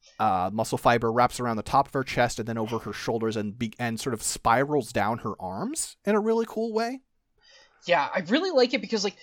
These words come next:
Speaker 2: you can see that both, like, the way the ar-, like, the, the muscle is layered, you can see it as, like, the under layer, but parts of it are growing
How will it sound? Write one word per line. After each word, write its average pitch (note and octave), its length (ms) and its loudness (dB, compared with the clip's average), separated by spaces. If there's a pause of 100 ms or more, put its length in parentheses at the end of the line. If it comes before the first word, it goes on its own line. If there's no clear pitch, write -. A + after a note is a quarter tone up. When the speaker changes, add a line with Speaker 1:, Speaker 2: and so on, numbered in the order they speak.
(220)
Speaker 2:
you A3+ 100 0
can C4+ 140 0
see C4+ 240 2
that D#4+ 240 6
both, G#3 280 4
like, F3 240 2 (920)
the G#3+ 200 4
way A3 180 8
the D4 100 8
ar-, G#3 280 6
like, G3 220 0
the, E3 280 8
the D3+ 80 2
muscle C#3+ 460 -2
is F3+ 100 -8
layered, G3+ 320 0
you F#3+ 100 -10
can A3 140 2
see B3 240 -2
it D4+ 80 -2
as, B3 100 2
like, A3+ 140 4
the F3+ 160 -10 (160)
under F#3 260 0
layer, A#3+ 320 8
but - 260 2
parts F#3 280 4
of F#3+ 100 -4
it F#3 60 4
are D#3 100 4
growing D3+ 440 6